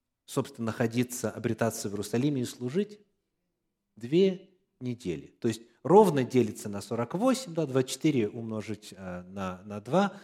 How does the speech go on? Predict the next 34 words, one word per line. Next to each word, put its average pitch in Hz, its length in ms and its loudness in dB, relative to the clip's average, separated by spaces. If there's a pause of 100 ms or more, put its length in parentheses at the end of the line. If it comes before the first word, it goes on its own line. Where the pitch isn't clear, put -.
(100)
сорок - 280 -2
восемь 160 220 -2
ровно 123 260 -2
делится 110 360 -2
на 98 100 -10
двадцать 98 260 -12
четыре, 208 360 0 (200)
и 208 80 4
там 208 160 0
остаётся 165 520 2
несколько 139 500 -2
недель, 107 680 -2 (260)
а 110 120 -4
те 202 200 0
недели, 226 640 2 (260)
а, 101 500 -6 (160)
они 170 680 -2 (200)
посвящены 190 540 -4
праздникам. 185 600 -4
Трижды 180 440 4
в 123 80 -4
год 226 280 6
все - 460 6
должны 135 420 6
были 101 200 0
приходить. - 680 -12 (320)
Все 214 320 6
должны 147 280 6
были 123 140 4
приходить 120 400 0
в 113 40 -6
Иерусалим 180 500 4
на 156 120 6
паломнические 139 920 2